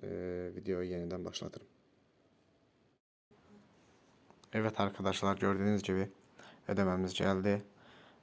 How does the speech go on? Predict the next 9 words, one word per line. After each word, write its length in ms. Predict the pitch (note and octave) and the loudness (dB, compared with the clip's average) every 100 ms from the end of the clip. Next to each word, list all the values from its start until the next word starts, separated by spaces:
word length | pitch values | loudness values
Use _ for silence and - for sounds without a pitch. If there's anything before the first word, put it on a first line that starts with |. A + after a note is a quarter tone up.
| - _ - | -20 _ -2
On 160 | G2 | 0
on 240 | F2+ G2+ F#2 | 2 2 0
beş 180 | F2+ - | 0 -4
dakika 260 | F2 - | -4 -6
falan 280 | F2 F#2 G2 | -4 0 0
sürüyor 360 | - G#2 G#2 G2 | 0 0 2 2
en 120 | G#2 | 2
fazla. 460 | A2 G#2 G#2 A2 A#2+ - - _ - - - - - _ _ _ - - | 0 0 2 0 0 -12 -20 _ -20 -20 -20 -20 -20 _ _ _ -20 -16
Ee, 20 | - | -10